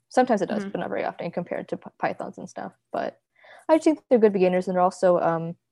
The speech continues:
Speaker 1: they're cute, and there's a lot of different morphs, and, you know, I like to, I like them a lot.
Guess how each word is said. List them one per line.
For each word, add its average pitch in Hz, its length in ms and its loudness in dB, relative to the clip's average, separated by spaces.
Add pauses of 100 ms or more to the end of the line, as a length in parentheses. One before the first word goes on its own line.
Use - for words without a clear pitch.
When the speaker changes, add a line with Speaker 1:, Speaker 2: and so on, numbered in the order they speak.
(100)
Speaker 1:
they're 202 80 -2
cute, 190 540 4
and 180 140 -2
there's 180 120 0
a 180 60 0
lot 175 160 4
of 175 80 -2
different 180 300 -8
morphs, 170 540 -6
and, 165 320 -8
you 170 80 -10
know, 170 320 -10 (580)
I 254 60 -2
like 247 200 0
to, - 180 -6
I 202 80 -4
like 180 180 -4
them 180 100 -8
a - 60 -8
lot. - 280 -8